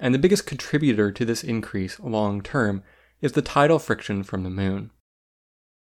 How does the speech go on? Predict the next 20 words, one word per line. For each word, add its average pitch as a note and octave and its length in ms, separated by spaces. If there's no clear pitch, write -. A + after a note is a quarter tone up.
Sadly C#3+ 460
for A#2 340
astronomers, A2+ 680
programmers, G2+ 760
and G#2 380
anyone B2+ 340
else G2+ 320
interested G#2 640
in G2+ 180
precision G2+ 400
timekeeping, G#2+ 640
the C3+ 140
rate D#3 320
at - 160
which C3+ 240
the A#2 140
Earth's G#2+ 340
rotation G2+ 480
slows G2+ 320
down G2+ 400